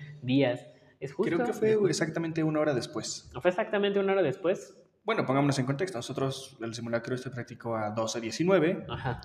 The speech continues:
Speaker 2: y el sismo, bueno, terremoto ya en este caso, fue de a una diecinueve.
Speaker 1: Más o menos.
Speaker 2: Casi la hora exacta.
Speaker 1: Ajá, y, y sí estuvo, sí estuvo fuerte, se sintió fuerte. Bueno, en este caso ahora sí que nos tocó y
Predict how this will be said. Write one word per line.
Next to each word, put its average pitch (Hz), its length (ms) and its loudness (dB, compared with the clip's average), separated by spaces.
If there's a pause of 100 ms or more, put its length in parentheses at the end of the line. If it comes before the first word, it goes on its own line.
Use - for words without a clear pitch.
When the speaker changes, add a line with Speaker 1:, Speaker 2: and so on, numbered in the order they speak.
Speaker 2:
y 135 180 0
el 113 160 0
sismo, 131 380 -6
bueno, 123 280 -6
terremoto 117 380 -2
ya 117 80 -2
en 113 80 -2
este 131 160 -6
caso, 139 300 2
fue 120 180 -2
de 107 560 -4 (220)
a 113 100 -2
una 131 220 0
diecinueve. 165 420 -4 (180)
Speaker 1:
Más 139 200 -6
o 135 60 -6
menos. 131 200 -8 (400)
Speaker 2:
Casi 147 260 -2
la 127 100 4
hora 113 100 0
exacta. - 400 -4
Speaker 1:
Ajá, 185 580 -2
y, 127 420 -6
y 117 180 -12
sí 131 280 -8
estuvo, 160 720 0
sí - 100 -20
estuvo 220 300 -4
fuerte, 185 640 -2
se 135 140 -8
sintió 139 580 -6
fuerte. 139 360 -4
Bueno, 139 180 -4
en 139 40 -8
este - 140 -12
caso 131 220 -6
ahora 123 140 -4
sí 139 120 -16
que 120 240 -14 (340)
nos 127 280 -6
tocó - 680 -2
y 117 500 -16